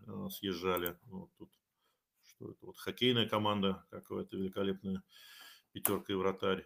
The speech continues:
А, о-, очень интересное мероприятие, а-ля то, что делает Red Bull, как бы получилось, э, внезапно. Просто дали объявление, как бы: «Ребят, приходите и давайте делайте».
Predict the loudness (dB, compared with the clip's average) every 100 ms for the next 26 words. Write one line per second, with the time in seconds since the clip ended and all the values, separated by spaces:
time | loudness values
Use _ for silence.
0 | -8 -8 -4 -2 0 0 0 0 0 0
1 | -2 -4 -6 -4 -4 2 4 4 4 6
2 | 6 6 4 4 4 6 6 6 6 4
3 | 2 -2 -2 0 2 2 0 0 2 4
4 | 2 2 0 0 0 0 0 -2 -2 0
5 | 2 2 0 -2 2 6 8 6 6 2
6 | 4 4 6 6 4 2 4 2 2 2
7 | 2 0 -2 -2 0 0 0 0 0 -2
8 | 0 0 0 0 0 0 -6